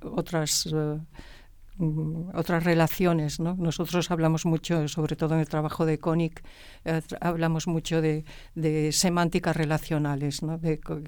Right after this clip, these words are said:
cómo, eh, a través de, mm, otra, las, las miradas que podemos establecer, eh, pasan p-, mm, por una, un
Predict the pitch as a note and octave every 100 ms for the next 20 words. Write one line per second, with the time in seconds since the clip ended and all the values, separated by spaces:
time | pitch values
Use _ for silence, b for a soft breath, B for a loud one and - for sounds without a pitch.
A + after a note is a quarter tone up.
0 | - - D#3 D#3 D#3+ D#3+ B B B E3
1 | D#3 E3 D#3 - D3+ D3+ - D3+ D3+ D#3+
2 | - - D#3 D3+ D3+ D3+ - B B -
3 | C3 F3 - E3 D#3+ - D#3 - D#3+ E3
4 | D3 F3 E3+ F3+ F3 D#3+ D#3 - D#3+ D#3
5 | E3 D#3 E3+ - D#3+ D#3 D3+ E3+ E3 B
6 | B B B D#3+ E3 D#3 - - E3 -
7 | E3+ E3+ E3 E3 - F3 - E3 D3+ -
8 | D#3 D3+ D#3 C#3+ B B B - E3+ E3
9 | D3+ D3+ D#3 - F#3